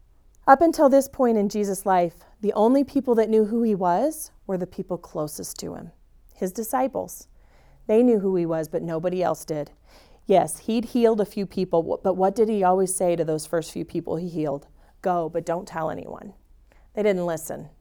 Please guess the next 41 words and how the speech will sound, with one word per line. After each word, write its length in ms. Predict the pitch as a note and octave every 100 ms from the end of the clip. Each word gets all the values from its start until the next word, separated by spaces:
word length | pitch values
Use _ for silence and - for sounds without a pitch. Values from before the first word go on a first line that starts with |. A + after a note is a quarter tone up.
| -
They'd 160 | E3+
go 160 | E3 D#3+
to 60 | D#3
the 100 | D3+
temple. 480 | - D3 D3 D3 - _ _ _ _ -
But 300 | G#3+ E3+ -
he 100 | _
told 240 | - F3 E3
them 100 | D#3
not 160 | D3+
to 80 | -
tell 260 | - E3 D3+
anyone. 400 | - - - G3 - _ _ - - - _ -
The 60 |
first 360 | E3+ G#3 G#3 G#3
announcement 580 | G3+ F#3+ G3 - F#3 -
he 180 | G3 G3
makes 300 | F#3 F3 -
to 100 | F3+
the 140 | E3 F3 -
world 500 | F3+ F3 E3+ D3+ -
about 280 | E3+ D#3+ D#3+
who 160 | E3+
he 180 | D#3 D3
is, 280 | D#3 D#3 -
is 160 | - E3
to 120 | -
this 240 | E3 D#3+ -
woman. 300 | E3 D3+ D#3 _ _ _ _ - - - - _ _ -
He 160 | C4+
says, 300 | B3 A3+ G3+ -
"I 120 | G#3+
am 120 | G#3+
he." 460 | F3+ F#3 E3 E3+ - - _ - _ - - _ _ -
This 220 | B3 C#4+
is 140 | G4 -
speaking 420 | - B3+ B3 G3+
to 120 | -
this 260 | E3+ A3 -
woman's 280 | G3+ F#3+ F3
heart 420 | - E3+ G3